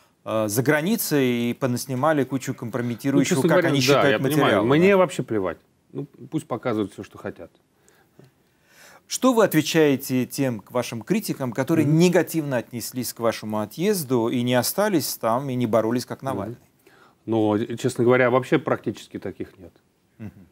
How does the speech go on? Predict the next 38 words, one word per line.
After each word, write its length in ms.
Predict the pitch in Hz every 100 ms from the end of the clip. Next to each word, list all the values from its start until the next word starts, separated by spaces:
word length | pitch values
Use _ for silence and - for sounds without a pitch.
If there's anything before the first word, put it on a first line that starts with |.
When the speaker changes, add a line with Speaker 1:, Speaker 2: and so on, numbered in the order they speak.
| _ _ _
Speaker 2:
Критиков. 360 | - 98 - -
Speaker 1:
То 60 |
есть 80 | -
все 100 | 135
вас 160 | 123 -
поддержали? 540 | 117 120 110 85 73 -
Speaker 2:
Да, 260 | 107 92
в 60 | 92
основном 420 | - 107 143 135
все 160 | - 135
поддержали, 560 | 123 120 101 95 92
потому 320 | 95 - 92
что 600 | 92 - 98 95 95 92 90
все 160 | -
прекрасно 500 | 107 110 117 120 -
понимают, 520 | 101 107 110 131 143 110 - _ _ _ _ _ _
что 80 | _
когда 220 | 113 104
твоя 320 | 101 110 104
тётя, 480 | 95 117 107 95 85 - _ _
которая 260 | 98 104 95
шестьдесят 560 | 113 107 110 120 101
лет 180 | 110 95
сидит 320 | - 104 101
с 100 | -
убийцей 480 | 117 107 110 101 -
в 60 | 98
одной 260 | 98 101
камере 380 | 95 101 98 95
двое 240 | 98 104
суток 320 | 98 117 104 101
вообще 320 | 101 - 113
ни 120 | 104
за 180 | 95 95
что, 300 | - 170 165 _ _ _ _ _ -
по 140 | 101
делу, 720 | 104 131 123 117 110 104 95 - _
а, 800 | 104 104 101 101 98 98 95 92